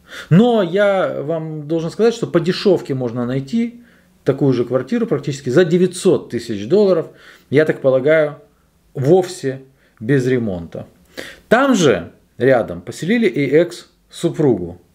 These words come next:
господина Лешова, Э, тоже в квартирке за миллион. Зачем мелочиться, я этого понять не могу.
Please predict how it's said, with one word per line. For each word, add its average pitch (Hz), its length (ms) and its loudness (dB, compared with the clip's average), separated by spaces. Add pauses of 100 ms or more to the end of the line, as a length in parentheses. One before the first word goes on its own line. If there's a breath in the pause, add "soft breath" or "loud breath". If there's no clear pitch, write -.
(180)
господина 92 420 -6
Лешова, 214 640 -2 (440 loud breath)
Э, 123 800 2
тоже 262 240 4
в - 60 -12
квартирке 208 440 -4
за 180 120 2
миллион. 165 500 -2 (360)
Зачем 185 540 0
мелочиться, 139 560 0
я 110 180 2
этого 107 220 -2
понять 90 340 -6
не 90 60 -10
могу. 90 280 -12